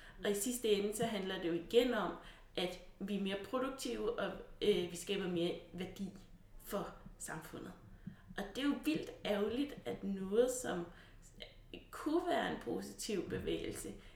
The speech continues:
ender med igen ligesom at blive hapset, og, øh, og, og i stedet for, at det skaber en, en mere værdi for det enkelte menneske, så skaber det måske,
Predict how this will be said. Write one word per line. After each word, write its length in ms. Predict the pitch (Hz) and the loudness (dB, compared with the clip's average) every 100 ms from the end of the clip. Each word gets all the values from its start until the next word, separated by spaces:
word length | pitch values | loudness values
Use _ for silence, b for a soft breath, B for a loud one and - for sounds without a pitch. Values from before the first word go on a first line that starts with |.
| B - | B 0
ender 380 | 214 220 233 233 | 2 4 4 4
med 260 | 190 185 175 - | 2 0 -2 -4
igen 460 | 180 - 226 240 285 | -8 4 8 10 8
ligesom 340 | 262 214 214 | 4 2 2
at 80 | 190 | 0
blive 200 | 175 202 | 0 0
hapset, 580 | 202 208 220 - 240 277 B B B B - | 2 2 2 2 0 0 B B B B 4
og, 360 | 202 190 185 180 | 6 8 8 8
øh, 220 | 170 127 104 - - - - - - | 6 4 0 -4 -12 -16 -20 -20 -8
og, 100 | - 185 160 - | -4 2 2 4
og 100 | 190 | 4
i 40 | |
stedet 460 | 175 - 247 233 - | 4 2 2 2 2
for, 100 | 233 | 6
at 280 | 214 - - | 8 6 2
det 100 | 180 | -4
skaber 480 | - 190 160 - 180 - | -4 0 0 0 -2 -2
en, 260 | - 160 - - | -2 -2 -2 -6
en 200 | - 180 180 | -4 -2 2
mere 240 | 220 247 - | 2 2 2
værdi 340 | 233 202 165 | 2 0 -6
for 120 | - | -4
det 180 | - - | 0 2
enkelte 280 | 277 285 254 | 2 0 0
menneske, 420 | 240 214 - 226 | 0 0 -4 -6
så 120 | - | -6
skaber 360 | - 226 208 196 | -2 2 2 2
det 140 | 180 | -2
måske, 520 | 175 170 - 190 170 | -2 -4 -2 -2 -2